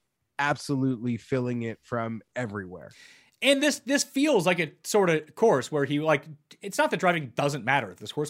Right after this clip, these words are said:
Speaker 2: Obviously, driving matters at this course. But he can kinda get away with spraying it a little bit. We know that his approach is top-notch, one of, like, you know, probably the top thirty players in the world with his irons, and he gets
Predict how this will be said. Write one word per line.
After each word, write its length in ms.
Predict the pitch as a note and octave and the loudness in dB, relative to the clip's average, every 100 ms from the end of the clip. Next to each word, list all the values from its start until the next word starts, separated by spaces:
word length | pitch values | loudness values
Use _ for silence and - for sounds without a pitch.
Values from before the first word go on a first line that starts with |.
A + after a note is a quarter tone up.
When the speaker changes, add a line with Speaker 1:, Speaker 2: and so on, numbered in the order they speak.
| - | 2
Speaker 2:
Obviously, 480 | F#3+ F3+ D#3 C#3 B2+ | 6 6 4 0 -2
driving 380 | A#2 G#2 G2+ F#2+ | -4 -6 -8 -12
matters 340 | F#2 E2+ - | -14 -16 -18
at 80 | - | -20
this 160 | C#2+ - | -20 -20
course. 400 | - - - - - - _ | -20 -20 -20 -20 -20 -20 _
But 320 | D3+ C#3 C#3 - | 2 4 2 -4
he 160 | E3+ | -6
can 140 | F#3 F3+ | -2 2
kinda 220 | F#3 F3 | 4 4
get 180 | D#3+ D3+ | 2 4
away 160 | D3+ | 4
with 140 | D3 - | 2 0
spraying 460 | - D#3 D#3+ D#3 | 0 4 4 4
it 80 | C#3 | 0
a 40 | |
little 260 | A#2+ F3+ C#3+ | 0 2 2
bit. 300 | A#2+ A#2+ D#3+ | -2 -6 -4
We 100 | C#3+ | -4
know 600 | C#3 D3+ F3 C#3 D3 F3 - - | 4 6 6 4 2 -2 -14 -2
that 120 | D3 | 0
his 120 | D3 C#3+ | 2 0
approach 580 | D3 C3 D#3 - - - | 0 0 0 -8 -18 -16
is 200 | G2+ - - | -16 -16 -8
top-notch, 540 | C3+ C3 C#3 A#2+ - | -6 -2 -2 -2 -4
one 120 | B2+ | -6
of, 240 | B2 A#2+ - | -6 -10 -10
like, 140 | A2 - | -10 -10
you 80 | A#2 | -12
know, 60 | A2+ | -10
probably 220 | - A#2+ A2+ | -10 -8 -8
the 80 | |
top 240 | G#2 C3+ - | -6 -8 -6
thirty 280 | C#3 C3+ B2+ | -4 -2 -2
players 360 | C3 B2 B2+ | -2 -2 -4
in 80 | B2 | -6
the 40 | |
world 440 | G#2 A2+ C3+ B2 C#3+ _ - - | -6 -6 -6 -6 -10 _ -20 -8
with 100 | C3 | -4
his 140 | C3 | -2
irons, 440 | B2+ D3+ B2 B2 C3 | 4 4 4 0 -4
and 300 | B2 B2+ A2 | -2 -2 -4
he 280 | G#2+ D#3+ E3+ | -6 -4 -4
gets 280 | C#3+ - | -4 -8